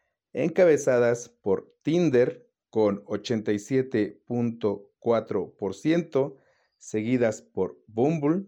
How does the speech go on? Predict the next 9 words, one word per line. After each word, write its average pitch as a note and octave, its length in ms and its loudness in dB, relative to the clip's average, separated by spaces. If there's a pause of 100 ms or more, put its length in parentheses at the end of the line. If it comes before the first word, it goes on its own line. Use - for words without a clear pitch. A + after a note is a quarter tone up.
(320)
con F#2 280 -6
sesenta F#2+ 480 -6
y G2 80 0
dos G#2 340 -2 (160)
punto A2 580 -2
ocho D#3+ 540 0 (540)
y E3+ 340 -2
Facebook B2+ 640 0 (140)
Parejas A2+ 720 -2